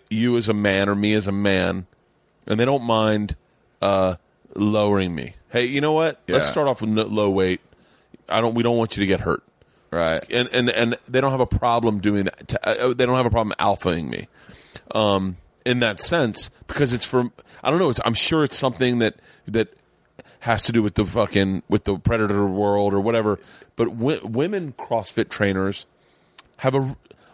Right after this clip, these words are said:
Speaker 1: al-, almost don't have a perspective of, like, "Hey, d-, hey, let's lighten that up."
Speaker 2: I preferred my female trainers more. I just, th-, I don't know. I just think that females are better communicators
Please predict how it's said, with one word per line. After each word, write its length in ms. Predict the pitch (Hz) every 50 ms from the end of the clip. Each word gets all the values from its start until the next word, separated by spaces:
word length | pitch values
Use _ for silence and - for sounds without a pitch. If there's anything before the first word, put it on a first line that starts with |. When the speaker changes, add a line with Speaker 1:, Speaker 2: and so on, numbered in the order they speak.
| _ _ -
Speaker 1:
al-, 160 | 151 - -
almost 240 | - 170 190 214 -
don't 120 | 214 196
have 140 | 175 180 165 151
a 40 |
perspective 920 | 139 - - 127 - - - - 160 151 - - - 104 90 85 - - - _ _ _ _ _ _ -
of, 180 | 113 110 98
like, 380 | 104 107 104 101 98 - - - _ _ _ _ _ _ -
"Hey, 240 | - 139 131 123 120
d-, 200 | 110 98 - - -
hey, 240 | 143 147 123 120 107 90 71 69
let's 260 | 113 131 135 - - 135
lighten 280 | 135 127 127 110 113
that 160 | 117 113 110
up." 240 | 110 113 127 147 -
Speaker 2:
I 200 | - 123 214 370
preferred 680 | 370 - 339 330 - - - 175 185 220 247 254 226
my 220 | 170 156 143 135 123
female 580 | - - 139 127 123 117 120 117 113 110 107
trainers 600 | 104 - - 113 110 107 107 104 104 104 101 95 98
more. 480 | 107 110 117 131 139 135 123 107 98 -
I 120 | 110 135
just, 240 | 147 170 175 - -
th-, 100 | - 220 - - - - - -
I 120 | 190 214
don't 160 | 233 254 254
know. 160 | 240 233 214 -
I 80 | - 214
just 260 | 214 320 294 - -
think 220 | - 220 214 - -
that 240 | - 165 151 139 -
females 480 | - - 156 156 160 165 165 165 147 147
are 80 | 117
better 300 | 98 95 120 123 131 123
communicators 1300 | - - - 104 98 98 110 123 131 143 - 156 156 165 165 - - - 202 208 - - - - - -